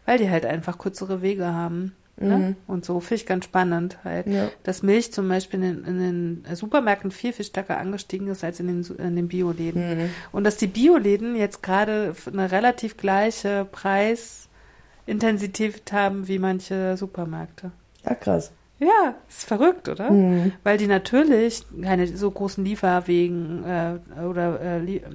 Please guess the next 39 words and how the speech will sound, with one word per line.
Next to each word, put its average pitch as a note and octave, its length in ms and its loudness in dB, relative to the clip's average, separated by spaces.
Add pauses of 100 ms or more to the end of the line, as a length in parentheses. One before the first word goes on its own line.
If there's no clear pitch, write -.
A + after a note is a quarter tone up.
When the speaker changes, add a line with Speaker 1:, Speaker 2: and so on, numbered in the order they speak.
(120)
Speaker 1:
also F3 160 -2
die E3+ 100 0
haben F3 120 2
ja D#3+ 120 6
oft - 180 -2
die E3 180 0
Höfe F3 360 0
um F3 160 -4
die E3+ 120 -4
Ecke D#3+ 440 -8
und E3+ 220 -6
so. F3 200 -10 (100)
Speaker 2:
Mhm. F3+ 400 2 (640)
Speaker 1:
Mhm. D#3+ 180 0
Speaker 2:
Ja, E3 80 -2
crazy. C#3+ 360 -2 (420)
Speaker 1:
Ja, D4+ 300 6
na, A#3 160 4
also G3 160 -2
ich F#3+ 80 -6
glaub F4+ 260 2
dir E4+ 120 4
das F3+ 260 2
und F#3 160 2
ich - 140 -12
bin G3+ 580 -4
ja F#3+ 220 0
da, F3+ 320 -2 (160)
ich - 160 -6
verstehe D4 560 0
das F3 200 -2
schon. F3 300 -4
Speaker 2:
Mhm. F#3 380 -2 (420)
Speaker 1:
Ähm, F3 580 -2 (380)
aber F3+ 420 2 (920)
es - 160 -2
ist - 200 -4
echt - 240 -2
verrückt. G#3+ 440 -2